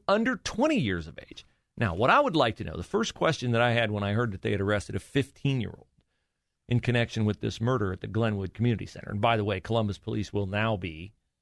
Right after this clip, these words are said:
with the temperatures soaring over ninety again this week and the humidity up and the oppressive heat back after a respite of a few days, Columbus police will be staffing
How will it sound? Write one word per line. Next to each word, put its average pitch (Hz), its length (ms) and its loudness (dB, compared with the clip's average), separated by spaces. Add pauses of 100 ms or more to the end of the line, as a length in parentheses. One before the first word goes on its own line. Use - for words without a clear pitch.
(120)
with - 120 -10
the 92 80 -16
temperatures 92 600 -4 (480)
soaring 107 680 0 (560)
over 120 240 2
ninety 107 580 0
again 107 320 0
this 110 220 0
week 107 260 -4
and 95 120 -4
the 95 40 -8
humidity 104 640 -2
up 101 320 -6
and 90 140 -6
the 92 80 -4
oppressive 101 520 -6
heat 120 380 -4
back 101 540 -4 (480)
after 104 320 -6
a 98 60 -6
respite 107 400 0
of 92 100 -8
a 95 40 -8
few 101 220 -8
days, 131 400 4 (540)
Columbus 139 380 2
police 123 440 0 (280)
will 160 440 4
be 104 500 -4 (240)
staffing 117 1000 0